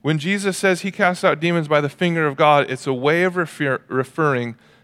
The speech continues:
to the direct power and action of God. Instead of trying to figure it out, we need to humble ourselves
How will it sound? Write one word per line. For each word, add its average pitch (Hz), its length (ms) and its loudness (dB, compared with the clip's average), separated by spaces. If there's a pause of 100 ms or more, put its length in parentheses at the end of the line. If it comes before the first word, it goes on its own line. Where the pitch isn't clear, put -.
to - 80 -4
the 127 140 0
direct 135 420 0
power 135 540 2
and 117 180 -8
action 123 400 -6
of 110 140 -6
God. 131 280 -4 (680)
Instead 196 340 2
of 196 100 2
trying 196 240 0
to 180 60 -4
figure 175 440 2
it 160 60 6
out, 175 420 4 (1400)
we 143 140 0
need 180 120 2
to 175 60 2
humble 165 360 2
ourselves 120 880 2